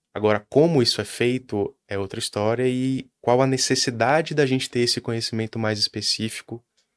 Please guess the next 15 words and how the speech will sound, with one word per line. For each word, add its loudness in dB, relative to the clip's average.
pra -2
todas 6
as 4
especialidades 0
da -4
neurologia -4
é -4
que -6
é 4
o 0
assunto. -6
Eu 2
acho 2
que -2
é 2